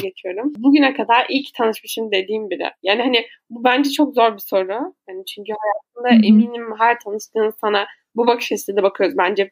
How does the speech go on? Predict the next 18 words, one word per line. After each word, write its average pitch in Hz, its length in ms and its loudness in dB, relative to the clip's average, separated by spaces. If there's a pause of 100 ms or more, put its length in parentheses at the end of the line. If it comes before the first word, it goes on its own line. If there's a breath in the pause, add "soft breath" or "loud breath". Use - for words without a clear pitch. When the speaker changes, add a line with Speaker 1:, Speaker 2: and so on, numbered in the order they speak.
(140)
Speaker 1:
birçoğumuz 196 520 0
Z 196 300 2
jenerasyonu 196 560 0
olarak. 190 440 -4
Hani 202 100 -2
böyle 196 220 4
birisi 220 540 0 (180)
sihirli 233 440 -2
değneğiyle 214 460 4
dokundu 214 300 -2
ve 220 60 2
hayatımı 220 420 -4
değiştirdi 220 420 -8
değil 277 280 4
de 240 80 2
aslında 254 440 0
hayatımıza 254 440 0
giren 240 320 -2